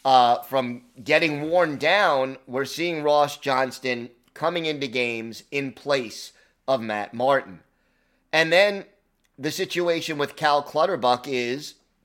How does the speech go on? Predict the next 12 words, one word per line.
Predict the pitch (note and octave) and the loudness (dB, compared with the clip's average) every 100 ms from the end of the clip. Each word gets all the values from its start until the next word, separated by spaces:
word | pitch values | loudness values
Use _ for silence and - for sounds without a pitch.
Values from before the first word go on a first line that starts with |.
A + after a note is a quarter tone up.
| _ | _
Clutter | - D3+ G3 F3 C3+ D3 - _ _ _ - | -6 2 4 4 2 -2 -8 _ _ _ -6
is | E3 F#3 | -2 0
on | C#3+ B2+ B2 B2 C#3 _ - | 4 4 4 0 -6 _ -8
an | D#3 | -6
expiring | F3 - - B2 A#2+ B2 B2+ B2+ | -6 -6 0 2 4 2 0 -4
contract. | C3 C3 C3 - A#2+ E2+ C#2 - | -4 -4 -4 -6 -6 -6 -10 -16
He | A#2 C3+ C#3+ | -10 -6 -6
will | C3 C#3+ D3 | -2 0 0
be | A#2+ C#3+ D3 - | -2 -4 -4 -2
a | C#3+ | -4
free | - C#3 F3 | -4 -6 -4
agent | D#3+ E3+ E3+ A#2 F2+ | -2 -4 -6 -10 -12